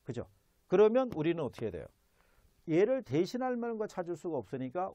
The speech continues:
오를 때 그냥 살 수밖에 없어요. 원래는 한 삼 킬로짜리 샀는데 한 이 킬로짜리를 집더라도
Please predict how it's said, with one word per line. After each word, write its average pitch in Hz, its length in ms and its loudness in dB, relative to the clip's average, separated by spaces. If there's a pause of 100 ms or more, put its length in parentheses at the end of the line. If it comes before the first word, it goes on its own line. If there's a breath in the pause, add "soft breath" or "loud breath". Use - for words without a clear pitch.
오를 147 260 -6
때 185 180 -8
그냥 120 280 -12
살 - 180 -12
수밖에 156 380 -10
없어요. 82 300 -12 (360 soft breath)
원래는 190 260 4
한 220 120 0
삼 233 180 -6
킬로짜리 175 460 -4
샀는데 151 480 -8
한 131 180 -8
이 147 140 -4
킬로짜리를 151 480 -6
집더라도 131 600 -2